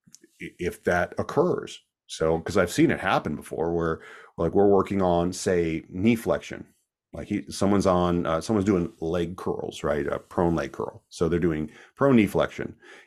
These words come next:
and one side hits up thirty,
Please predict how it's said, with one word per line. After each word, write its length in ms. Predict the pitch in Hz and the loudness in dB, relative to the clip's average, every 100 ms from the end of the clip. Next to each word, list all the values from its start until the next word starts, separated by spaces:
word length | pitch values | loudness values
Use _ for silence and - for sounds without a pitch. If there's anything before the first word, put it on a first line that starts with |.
| - | -2
and 460 | 92 95 90 87 82 | 2 4 4 4 2
one 200 | 95 110 | 2 2
side 500 | - 98 90 85 - - | 2 2 4 2 -2 -10
hits 340 | - 90 - | -6 -4 -2
up 280 | 85 80 - - - - | 0 0 -2 -16 -6 2
thirty, 480 | 104 95 87 82 | 4 4 2 -2